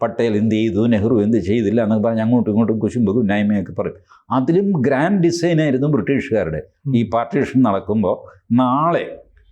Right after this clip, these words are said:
Speaker 1: ഈ പാർട്ടീഷൻ കഴിഞ്ഞാൽ എന്ത് സംഭവിക്കുമെന്ന് മുൻകൂട്ടി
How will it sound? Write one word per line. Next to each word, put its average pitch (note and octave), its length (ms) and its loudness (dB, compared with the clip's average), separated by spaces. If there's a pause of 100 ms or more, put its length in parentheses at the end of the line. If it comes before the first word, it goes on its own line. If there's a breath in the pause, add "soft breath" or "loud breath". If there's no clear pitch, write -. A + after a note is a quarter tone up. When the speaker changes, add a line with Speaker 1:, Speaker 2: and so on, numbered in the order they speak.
(140)
Speaker 1:
ഈ A2 160 -2
പാർട്ടീഷൻ C#3 760 0
കഴിഞ്ഞാൽ B2 600 0
എന്ത് A2+ 220 2
സംഭവിക്കുമെന്ന് G2 800 -2
മുൻകൂട്ടി G#2 560 -2